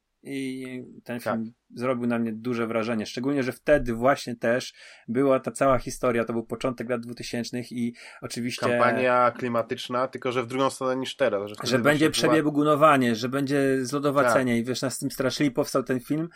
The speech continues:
Speaker 2: I, i ja pamiętam, że byli później pytania o tych, tych wszystkich naukowców, którzy, y, udzielali tych wywiadów, dlaczego tak mówili, no bo chodziło o to, że bo, bo czasami w ważnej sprawie musisz trochę przekłamywać, nie?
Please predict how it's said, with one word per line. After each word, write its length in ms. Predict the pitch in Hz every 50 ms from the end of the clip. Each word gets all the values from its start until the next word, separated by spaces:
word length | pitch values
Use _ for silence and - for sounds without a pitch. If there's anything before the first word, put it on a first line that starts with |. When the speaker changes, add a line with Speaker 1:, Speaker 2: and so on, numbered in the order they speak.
| -
Speaker 2:
I, 200 | - - - 139
i 160 | 131 127 127 131
ja 140 | 135 135
pamiętam, 420 | 135 143 135 135 131 131 143 131 127
że 160 | 120 127 127
byli 240 | 117 127 127 127 120
później 240 | - 123 123 127 123
pytania 280 | - 117 - 143 143 143
o 80 | 127
tych, 200 | - 127 113 -
tych 140 | - 120 101
wszystkich 320 | - - 127 - - -
naukowców, 540 | - 120 120 113 107 - 131 127 - - 113
którzy, 200 | - - 104 110 110
y, 560 | 107 107 95 107 107 104 104 - - 101 107 -
udzielali 440 | 131 117 120 120 120 127 131 131
tych 140 | 113 117 107
wywiadów, 400 | 104 107 101 110 104 104 120 127
dlaczego 400 | 120 127 120 - - 127 123 127 123
tak 240 | - 117 - -
mówili, 300 | - 127 123 - 131 113
no 100 | 101 101
bo 220 | 98 107 117 92 101
chodziło 340 | - 117 107 120 123 127 120
o 40 |
to, 140 | 120 - 127
że 280 | 113 104 117 113 113 107 _ _ _ _ _ _ _ _ -
bo, 180 | 107 110 113 -
bo 240 | - 110 110 - - _ _ -
czasami 400 | - 117 - - 139 156 147 117
w 100 | 98 98
ważnej 360 | 123 127 131 117 127 127 113
sprawie 440 | - - - 117 104 98 107 120 123
musisz 280 | 131 127 - - 120
trochę 160 | - 135 127 120
przekłamywać, 720 | - - 135 123 - 127 120 123 113 101 95 90 - -
nie? 200 | 107 110 113